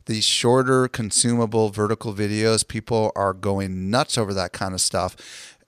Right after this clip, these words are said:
And then the crazy, like, high-end thing that you could do is actually have the chutzpah, if you will, to actually create a series and a show and to tell your team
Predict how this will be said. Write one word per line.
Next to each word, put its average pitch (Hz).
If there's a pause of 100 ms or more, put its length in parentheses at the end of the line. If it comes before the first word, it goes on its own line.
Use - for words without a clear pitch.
And 110
then 113
the 104 (500)
crazy, 120 (500)
like, 101
high-end 117
thing 113
that 101
you 110
could 98
do 113
is 95
actually 104 (400)
have 107
the 104 (480)
chutzpah, 98
if -
you 104
will, 92 (600)
to 110
actually 113
create 107
a 107
series 92
and 101
a 95
show 98 (400)
and 110
to 107
tell 120
your 110
team 101